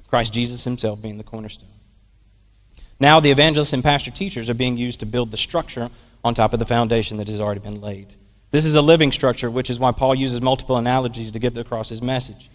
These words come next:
The church is a body. It's living and it's active. It grows together in unity with one another as all the parts function properly. The church is also a structure.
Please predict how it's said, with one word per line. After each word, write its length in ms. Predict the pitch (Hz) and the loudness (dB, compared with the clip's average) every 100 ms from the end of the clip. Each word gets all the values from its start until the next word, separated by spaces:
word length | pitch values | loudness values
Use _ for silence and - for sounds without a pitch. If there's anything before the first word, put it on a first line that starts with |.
| _ _ 139 | _ _ -2
The 40 | |
church 240 | 143 143 | 2 2
is 120 | 147 143 | 4 4
a 40 | |
body. 460 | 143 165 127 101 - - _ _ | 6 6 4 0 -10 -20 _ _
It's 180 | 113 - | -6 -4
living 360 | 110 110 123 120 | -2 0 2 2
and 120 | 131 | 0
it's 120 | 131 | 2
active. 440 | 156 160 - 101 - _ _ - | 2 2 -2 -14 -18 _ _ -4
It 100 | 127 | -2
grows 280 | 127 135 - | 2 2 2
together 360 | 131 147 143 | 4 4 4
in 160 | 147 143 | 0 0
unity 360 | 160 143 120 | -2 -4 -6
with 160 | 117 113 | -6 -2
one 180 | 127 135 | 0 2
another 300 | 139 131 117 | 2 2 0
as 100 | 113 | 0
all 280 | 120 131 151 | 0 0 2
the 80 | 151 | 0
parts 400 | - 123 120 - | -4 -6 -6 -10
function 500 | - 120 - 113 107 | -6 -6 -6 -10 -10
properly. 640 | - 131 143 - 87 69 _ _ _ _ - | -14 -12 -12 -12 -16 -20 _ _ _ _ -8
The 80 | |
church 240 | - 143 139 | 2 2 4
is 100 | 131 | 4
also 320 | 135 139 151 | 4 4 2
a 60 | 156 | 2
structure. 560 | - 208 - - 92 | 2 -2 -4 -12 -16